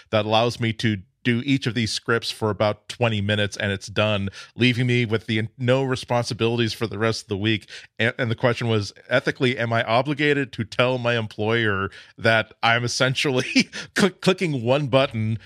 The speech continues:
verifying that there were no errors, and then going out for pancakes for the next seventy-two hours <laughs> instead of s-,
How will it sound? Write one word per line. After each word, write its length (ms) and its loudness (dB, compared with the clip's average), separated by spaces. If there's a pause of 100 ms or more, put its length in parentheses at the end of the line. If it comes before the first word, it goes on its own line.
(120)
verifying 760 2
that 140 -2
there 80 0
were 100 2
no 320 0
errors, 580 2
and 260 0
then 200 2
going 220 0
out 160 0
for 80 -4
pancakes 580 0
for 140 -6
the 60 -2
next 200 -2
seventy-two 480 -2
hours 520 -2 (200)
<laughs> 180 -10
instead 360 2
of 80 0
s-, 240 -8